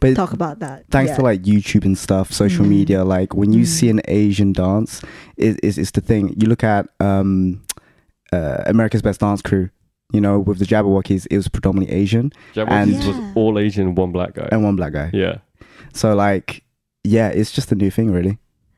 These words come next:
Speaker 2: But is that more of an American thing?
Speaker 1: I would say it's more of an Asian American thing,
Speaker 2: Yeah.
Speaker 1: but I personally would want to see a bit more of a change in the U K scene,
Speaker 2: Uh-huh.
Speaker 1: just to have, like, more Asian artists,
Speaker 2: Yeah.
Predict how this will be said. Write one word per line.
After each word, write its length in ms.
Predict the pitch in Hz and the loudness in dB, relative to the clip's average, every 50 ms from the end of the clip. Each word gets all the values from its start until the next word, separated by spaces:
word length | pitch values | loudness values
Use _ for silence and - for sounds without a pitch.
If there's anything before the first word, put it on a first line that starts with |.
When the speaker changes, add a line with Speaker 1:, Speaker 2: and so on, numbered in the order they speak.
| _ - | _ -8
Speaker 2:
But 180 | 220 247 226 220 | -6 -4 -4 -4
is 140 | 254 254 | -4 -4
that 220 | 233 254 240 175 226 | -4 -6 -6 -4 -2
more 320 | 233 233 240 233 233 240 | -2 -2 -2 -2 -2 -4
of 100 | 240 226 | -4 -4
an 100 | 233 220 208 | -4 -4 -4
American 640 | 185 170 165 156 165 190 214 - - 254 254 254 | -6 -6 -8 -8 -8 -8 -8 -8 -8 -8 -8 -8
thing? 400 | - 269 269 277 285 311 320 294 _ _ _ - - - - - - _ _ | -8 -8 -10 -10 -10 -12 -14 -18 _ _ _ -20 -20 -18 -18 -18 -20 _ _
Speaker 1:
I 40 | 143 | 0
would 120 | 156 190 - | 0 0 2
say 100 | - 202 | 0 0
it's 120 | 175 135 | 2 2
more 160 | 151 143 139 | 2 2 2
of 80 | 131 113 | 2 2
an 140 | 117 107 - - | 2 0 0 0
Asian 240 | - 104 101 95 101 | -2 -2 -2 0 0
American 400 | 95 95 95 95 95 98 - 98 | 0 0 0 0 0 -2 -2 -2
thing, 240 | 95 - 107 104 110 | -2 -2 -2 -2 -2
Speaker 2:
Yeah. 160 | 120 131 135 123 113 | -4 -4 -6 -4 0
Speaker 1:
but 320 | 113 123 117 104 - - _ - - - - - _ _ _ _ _ _ _ _ _ | 0 0 0 0 -2 -6 _ -20 -20 -20 -20 -20 _ _ _ _ _ _ _ _ _
I 160 | 120 131 147 | 0 2 2
personally 360 | 143 - 143 131 - - 131 | 2 2 0 0 0 2 2
would 360 | 120 107 98 98 113 90 - - | 2 2 2 0 -2 -2 -2 -2
want 180 | 107 110 107 - | -2 -2 0 -2
to 80 | - 101 | -4 -6
see 180 | - - 107 | -2 -2 -2
a 60 | 104 | 0
bit 160 | 92 101 - - | 0 -2 -2 -2
more 140 | 101 107 | -2 -2
of 80 | 101 92 | -2 -2
a 40 | 98 | -4
change 400 | - - 117 104 104 101 92 92 | -4 -2 0 0 0 0 0 -2
in 120 | - - | -2 -2
the 80 | 98 98 | 0 0
U 160 | 95 98 101 | 2 0 0
K 200 | - - 110 107 | 0 0 0 0
scene, 360 | 107 - 127 120 120 127 147 - _ _ _ - - | 0 0 0 0 2 0 -2 -6 _ _ _ -18 -16
Speaker 2:
Uh-huh. 140 | 107 107 101 | -14 -14 -4
Speaker 1:
just 200 | 101 113 104 - | -2 -2 -2 0
to 80 | - 104 | -2 -2
have, 340 | 101 110 101 101 101 92 | 0 2 2 2 2 0
like, 360 | 95 98 98 98 95 - - - | 0 0 0 0 -2 -2 -2 0
more 520 | 101 98 101 101 101 101 101 98 95 98 - _ _ _ _ _ _ _ | 0 2 2 2 2 2 2 0 0 -2 -6 _ _ _ _ _ _ _
Asian 320 | 101 104 101 92 95 95 - | 0 0 0 0 0 -2 -2
artists, 680 | - 95 95 95 - - 117 123 - - - - 214 | -2 -2 -2 -2 0 0 -2 -2 -2 -6 -12 -14 -12
Speaker 2:
Yeah. 160 | 220 202 196 | -12 -12 -14